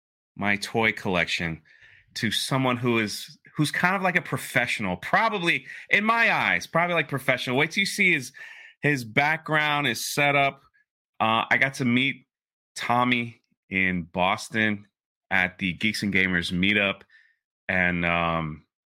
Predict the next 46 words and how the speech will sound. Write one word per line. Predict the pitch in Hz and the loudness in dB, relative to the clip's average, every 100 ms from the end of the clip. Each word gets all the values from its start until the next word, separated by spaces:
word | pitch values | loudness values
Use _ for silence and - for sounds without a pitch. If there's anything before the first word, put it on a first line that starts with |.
| _ _ | _ _
have | - 113 | -4 -4
just | - 110 - | -2 -4 -2
been | 110 | -2
a | |
fan | 95 - 101 101 90 82 - _ | -2 -2 2 4 2 0 -6 _
of | 90 90 78 - - | -4 -2 -4 -8 -2
everything | 117 120 120 | 0 0 0
that | 107 98 | 0 0
he | 92 | -2
does. | 82 92 95 95 92 - - - | 0 0 2 0 -4 -12 -20 -2
He's | 131 131 | 0 2
also | 151 - 165 | 0 0 0
on | 156 | 0
the | 139 | 0
show | - 139 | 0 0
Bragging | 113 92 110 127 135 | 0 0 0 0 -2
Rights, | 135 131 127 - | 0 0 0 -4
which | 117 120 | -6 -2
is | 120 | 0
on | 117 | 2
the | 107 | 0
Geeks | 92 110 - | 0 -2 -2
and | 107 | 0
Gamers | 98 95 101 101 | 2 0 -2 0
main | 98 98 | 0 0
channel | - 110 104 98 | 0 0 2 0
the | |
first | 92 98 95 98 | -2 -4 -4 -2
Monday | 90 90 90 85 - - | 0 2 2 0 -6 -8
of | 85 | -2
every | 85 82 | 0 0
month. | 82 87 117 143 - _ _ - - _ _ _ | 0 2 0 -2 -12 _ _ -20 -20 _ _ _
And, | 104 104 | 0 2
uh, | 104 | 2
before | 98 - 110 110 | -2 -2 2 2
I | |
begin, | 98 101 101 | 2 2 2
of | 101 | -2
course, | 110 104 | -4 0
I | 104 | 0
have | - | 0
to | 95 87 - _ _ _ _ _ _ _ _ _ | -2 -4 -6 _ _ _ _ _ _ _ _ _
thank | 101 101 98 - | 2 2 -2 -4
Nine | 98 101 113 123 | 0 4 4 2
Line | 127 123 | 2 0
Apparel. | 120 - 135 135 131 127 | 0 2 4 4 2 -2